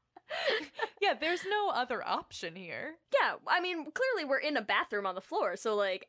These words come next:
Speaker 2: I think this is the next logical step here is you start, like, pulling each other's clothes off. The thing that I do think is accurate about that, though, is, like, I feel like you can tell Amy has been out for a while, but Amy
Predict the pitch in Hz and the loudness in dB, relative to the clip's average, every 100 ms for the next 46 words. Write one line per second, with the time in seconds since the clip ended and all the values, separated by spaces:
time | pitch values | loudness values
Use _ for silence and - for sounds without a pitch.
0 | - 247 415 320 302 240 208 208 214 - | -2 0 0 -2 -4 -4 -2 -2 -2 -2
1 | 214 262 247 233 190 - 370 381 226 190 | -2 -2 -2 -4 -4 -2 -4 -2 -4 -2
2 | 185 214 202 202 - 247 262 254 214 - | -2 -2 -2 -4 -8 -8 -2 0 0 0
3 | 202 190 262 202 196 196 175 180 226 214 | -4 -6 -4 -6 -4 -6 -6 -6 -4 -4
4 | 196 147 - - - 349 539 587 539 349 | -2 -6 -8 -14 -6 -4 -2 0 0 0
5 | - 247 233 226 214 175 190 196 202 208 | -2 -4 -2 -2 -2 -2 -2 -2 -2 -2
6 | 208 220 202 226 226 226 - 226 226 214 | -2 -2 -2 -2 -2 0 0 0 0 -2
7 | 208 - - 254 269 - 320 349 311 285 | -4 -8 0 0 0 -4 -2 -2 -4 -6
8 | 277 262 233 196 185 - 294 320 339 294 | -6 -8 0 0 0 -4 -6 -4 -6 -4
9 | 285 277 240 - 196 - 269 277 302 330 | -4 -4 -4 -2 -2 -4 -6 -2 -2 -2
10 | 339 - 285 285 285 277 285 | -4 -4 -6 -8 -8 -10 -10